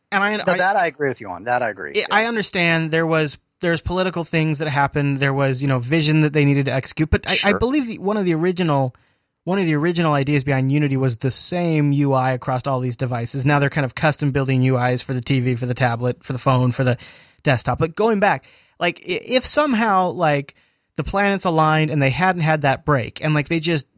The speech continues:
Speaker 1: like, the politics worked out so that way the gnome project was cool working with them and they were cool with the gnome project, which I acknowledge was never gonna happen. It's just,
Speaker 2: Right,
Speaker 1: you know,
Speaker 2: right.
Speaker 1: too many alpha dogs in the room. But now, if they were still hitched to that wagon,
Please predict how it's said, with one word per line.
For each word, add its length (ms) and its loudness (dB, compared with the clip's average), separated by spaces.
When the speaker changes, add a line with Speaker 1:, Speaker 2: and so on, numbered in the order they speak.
Speaker 1:
like, 200 0
the 80 -4
politics 560 0
worked 260 0
out 220 2
so 100 -4
that 100 2
way 120 2
the 120 0
gnome 240 2
project 400 0
was 120 -2
cool 300 0
working 300 0
with 140 -2
them 260 0
and 120 0
they 100 0
were 100 0
cool 160 -2
with 100 -2
the 60 -4
gnome 180 0
project, 280 0
which 120 -4
I 140 2
acknowledge 500 0
was 140 0
never 200 0
gonna 160 0
happen. 420 0
It's 220 0
just, 140 2
Speaker 2:
Right, 100 -12
Speaker 1:
you 80 2
know, 100 2
Speaker 2:
right. 80 -4
Speaker 1:
too 120 0
many 200 2
alpha 240 2
dogs 320 0
in 60 0
the 80 0
room. 260 0
But 240 0
now, 640 0
if 180 0
they 160 2
were 120 -2
still 200 0
hitched 280 0
to 60 -4
that 180 4
wagon, 460 -2